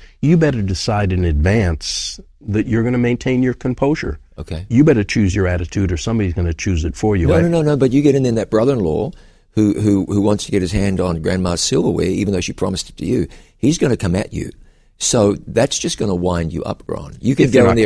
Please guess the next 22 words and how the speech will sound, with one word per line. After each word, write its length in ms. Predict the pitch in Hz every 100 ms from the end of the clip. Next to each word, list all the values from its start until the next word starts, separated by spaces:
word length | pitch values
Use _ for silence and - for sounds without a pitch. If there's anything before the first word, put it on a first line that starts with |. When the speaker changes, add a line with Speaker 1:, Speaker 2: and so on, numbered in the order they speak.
| 98
Speaker 1:
careful. 240 | 78 175 - -
Speaker 2:
That 180 | 127
can, 140 | 175 117
you 120 | 127
can 80 | 117
go 140 | 113
in 80 | 107
there 100 | 95
as, 140 | 87
as 240 | - 95 -
you 80 | -
can 160 | 92
choose 260 | - 95 80
whatever 240 | 85 78
you 80 | 78
want. 200 | 131 - - _ _
But 180 | 107 -
isn't 400 | 117 131 147 123 - - _ - -
brother-in-law 560 | 104 113 117 110 104 95
Larry 640 | 92 104 120 87 85 - 101
just 300 | 104 104 -
gonna 300 | 92 87